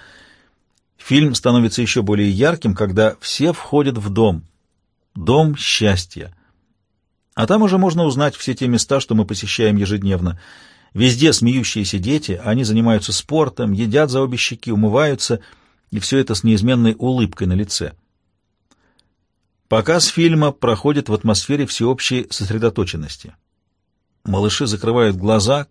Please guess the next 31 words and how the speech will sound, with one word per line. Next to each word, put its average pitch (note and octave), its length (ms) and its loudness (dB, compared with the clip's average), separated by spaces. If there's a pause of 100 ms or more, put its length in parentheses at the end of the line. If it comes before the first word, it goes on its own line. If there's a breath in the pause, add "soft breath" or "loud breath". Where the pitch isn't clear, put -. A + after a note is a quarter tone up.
(120)
когда A#2 300 2
им A2+ 80 2
становится A#2 420 -2
страшно, A2 500 -2 (600 loud breath)
и G#2+ 160 -4
прикрывают A#2+ 640 2
ладонью A2+ 480 4
рот, C#3 180 0
чтобы F#2+ 220 -4
подавить A2 380 0
невольные G#2+ 400 2
крики. A#2 440 -2 (840 soft breath)
Средние D3 720 2 (220)
озвучивают A2+ 680 -2
все - 240 -4
сцены G2 340 -2
фильма C3 380 -4
по A2 100 -4
мере G2+ 240 0
их F2 100 -8
появления. F#2 580 -2 (880 soft breath)
Красные, E3+ 720 0 (200)
в A2+ 100 -2
отличие C3 380 0
от A2 80 -4
остальных, C#3+ 420 0
смотрят C#3 460 -2
фильм D#3+ 480 -2
с - 140 -4
невозмутимым A#2 640 0
спокойствием. F2+ 760 -6